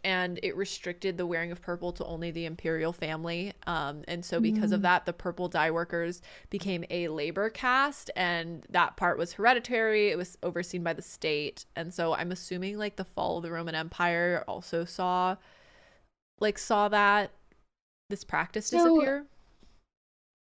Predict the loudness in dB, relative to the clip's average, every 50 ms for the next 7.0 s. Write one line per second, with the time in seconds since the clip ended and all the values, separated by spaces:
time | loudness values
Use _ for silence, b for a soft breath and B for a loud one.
0 | _ 2 4 6 6 6 6 6 8 10 10 8 8 6 4 4 6 8 8 8
1 | 10 8 8 6 4 2 2 6 6 6 6 4 2 -4 -10 -16 _ _ _ -2
2 | 4 4 4 4 4 2 0 2 2 2 2 4 2 2 0 -2 -8 -12 -10 -4
3 | 0 4 6 8 8 10 10 10 10 10 8 8 6 6 2 0 0 4 6 8
4 | 8 8 8 6 4 2 4 4 4 4 4 4 4 2 2 2 0 0 2 4
5 | 6 6 6 6 4 2 2 2 2 2 4 4 2 2 0 -2 -2 -4 -2 -2
6 | -2 -4 -2 0 0 0 0 0 0 -2 -2 -2 -4 -4 -4 -2 -2 -4 -4 -8